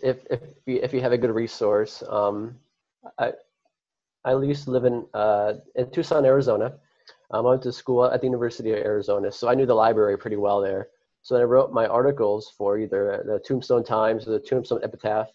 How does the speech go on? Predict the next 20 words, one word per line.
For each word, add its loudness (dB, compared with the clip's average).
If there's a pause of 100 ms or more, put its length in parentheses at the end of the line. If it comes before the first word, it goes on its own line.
(160)
Um, -6
I 0
used -2
to -6
do -2
a 0
lot 2
of 0
research -4 (100)
at -4
the -4
library 2
itself, 0
where 0 (480)
it -2
was 0
based -2
on, 2
like, -8
a-, -2